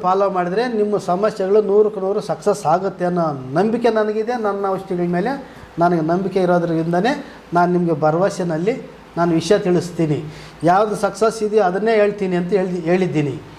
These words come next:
ಹೀಗಾಗಿ ನನ್ನ ವಿಡಿಯೋಗಳಲ್ಲಿ ಬರ್ತಕ್ಕಂಥ, ಈಗ ನನ್ನಲ್ಲಿ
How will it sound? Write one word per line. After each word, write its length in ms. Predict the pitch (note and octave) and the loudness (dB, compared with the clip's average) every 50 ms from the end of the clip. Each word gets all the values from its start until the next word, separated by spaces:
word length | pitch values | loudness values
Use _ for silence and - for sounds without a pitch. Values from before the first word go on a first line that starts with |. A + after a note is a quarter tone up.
| - - - - | -20 -20 -10 -4
ಹೀಗಾಗಿ 460 | - E3 F3 F3 D#3+ D3 D3 F#3 G#3+ A#3+ B3 A3+ - - - - - - - - - | 0 2 4 4 4 4 4 4 4 4 2 -2 -8 -14 -18 -20 -20 -18 -6 -2 0
ನನ್ನ 140 | F#3 G3+ G#3 G#3 G3 G3+ | 2 2 2 2 0 2
ವಿಡಿಯೋಗಳಲ್ಲಿ 580 | G3 G#3+ G#3+ G#3 G3 F#3 F3+ F3 F#3 G#3 A#3 A#3 F3 F#3+ | 2 2 2 2 2 0 -2 0 2 2 2 2 2 0
ಬರ್ತಕ್ಕಂಥ, 480 | F#3 - - G#3 G3+ G3+ G3 F3 G3 F#3 D#3+ - - - - - - - - - - - - - F3+ G3 | -2 -2 -2 -2 -2 -2 -4 0 0 0 0 0 -4 -14 -20 -20 -20 -20 -20 -20 -20 -20 -8 -2 2 4
ಈಗ 80 | G#3 G#3 F#3+ F3+ F3+ | 4 4 4 2 0
ನನ್ನಲ್ಲಿ 460 | G3 G#3+ A3+ A#3 A#3+ B3 B3 B3 | 0 0 0 0 0 2 2 2